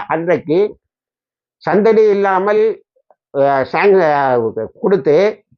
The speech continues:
என்ன செய்தது? இந்த சிரியாவில் உள்ள குழுக்களை அது சண்டையிட வைத்தது.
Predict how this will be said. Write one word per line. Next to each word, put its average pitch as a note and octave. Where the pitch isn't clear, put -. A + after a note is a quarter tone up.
என்ன F3+
செய்தது? E3+
இந்த E3
சிரியாவில் F3
உள்ள D3
குழுக்களை D#3+
அது C#3
சண்டையிட D3+
வைத்தது. A#2